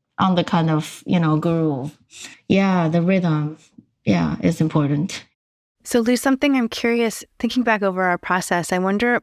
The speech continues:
Speaker 2: if you could tell us a bit about whether taking part in Mission Commission has been transformative for you, and in what ways?
Speaker 1: First of all, I didn't think anyone would be interested in such detail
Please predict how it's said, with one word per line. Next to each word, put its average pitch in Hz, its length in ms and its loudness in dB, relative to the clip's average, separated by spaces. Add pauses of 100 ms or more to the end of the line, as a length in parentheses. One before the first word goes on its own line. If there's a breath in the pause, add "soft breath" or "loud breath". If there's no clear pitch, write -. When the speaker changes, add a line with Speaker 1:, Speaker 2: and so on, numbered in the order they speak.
Speaker 2:
if 190 140 -4
you 214 60 0
could - 160 -2
tell 214 220 0
us 220 140 -2
a 214 60 0
bit 190 220 0
about 175 420 0 (400)
whether 190 800 0 (100)
taking 196 300 -2
part 226 280 0
in 185 140 0
Mission 185 280 -2
Commission 180 680 0 (280)
has 202 160 0
been 196 180 0
transformative 190 840 -2
for - 200 -2
you, 160 420 -2 (320)
and 175 140 2
in 175 160 0
what 175 180 0
ways? 156 560 -4 (580)
Speaker 1:
First 277 280 2
of 269 140 0
all, 170 380 0 (400 loud breath)
I 180 100 4
didn't 165 300 2
think 143 360 0 (240)
anyone 175 340 2
would 156 120 2
be 147 80 -2
interested 190 540 -2
in 147 180 2
such - 920 -4 (200)
detail 160 640 0